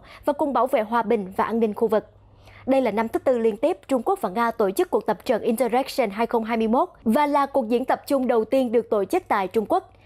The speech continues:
Trong cuộc tập trận chiến lược Kafkas hai không hai mươi được tổ chức tại Nga vào tháng chín năm ngoái, quân đội Trung Quốc đã lần đầu tiên sử dụng các loại vũ khí và thiết bị chiến đấu chủ lực do quân đội Nga cung cấp, bao gồm xe tăng T bảy hai B ba, xe chiến đấu bộ binh B M P ba và X-La-S,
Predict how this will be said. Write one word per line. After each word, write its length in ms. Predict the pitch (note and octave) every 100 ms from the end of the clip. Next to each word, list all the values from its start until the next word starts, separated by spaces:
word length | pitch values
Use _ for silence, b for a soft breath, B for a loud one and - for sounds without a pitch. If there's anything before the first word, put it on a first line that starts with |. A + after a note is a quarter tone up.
| b b
Trong 160 | E4+
cuộc 220 | D4 B3
tập 180 | B3 A3+
trận 160 | B3+ B3+
chiến 240 | - E4
lược 160 | D#4+ -
Kafkas 360 | C4 C4+ B3 A#3
hai 180 | C4 B3
không 160 | B3
hai 140 | A3+ A3
mươi 260 | A#3 A3 G3
được 180 | A#3+ A#3+
tổ 120 | G#3
chức 180 | E4+ -
tại 120 | F#3
Nga 240 | G#3 A#3
vào 160 | A3 G3+
tháng 180 | G3+ B3+
chín 200 | A#3+ C#4
năm 120 | C4+
ngoái, 320 | A3 G#3+ F4 - B B
quân 140 | E4+ D#4
đội 160 | C#4
Trung 160 | G3 B3
Quốc 180 | F#4 -
đã 100 | A3+
lần 180 | B3 G3+
đầu 120 | G#3
tiên 220 | - A#3+
sử 140 | - A#3
dụng 240 | B3 F#3+
các 180 | E4 C#4+
loại 120 | G3+
vũ 180 | G3 F#3+
khí 280 | - A3+ E4
và 140 | D4
thiết 220 | - D#4+
bị 120 | A3
chiến 200 | F3 A#3+
đấu 220 | B3 A3 D#4
chủ 160 | G3+
lực 160 | A#3+ - B B B
do 160 | C#4
quân 240 | D#4 D#4 C#4+
đội 160 | G#3
Nga 180 | G3 A3+
cung 180 | A3 G#3+
cấp, 180 | D#4 F#4 - B B
bao 120 | D4
gồm 240 | B3+ C4 G#3+
xe 140 | C#4
tăng 220 | C4+ C4
T 100 | A#3+ C4 A#3+
bảy 140 | G3+
hai 200 | A3+ B3
B 60 | A3 A3
ba, 220 | A3+ G#3+ B B
xe 180 | D#4+ D4
chiến 200 | C#4 D#4+
đấu 180 | B3
bộ 160 | D4 G#3+
binh 220 | A3 A#3+ A#3
B 60 | B3+
M 100 | A3+ G#3+ -
P 140 | A#3+
ba 220 | A3 G#3+ - B
và 180 | G#3 C4 D#4 -
X-La-S, 320 | C4 B3+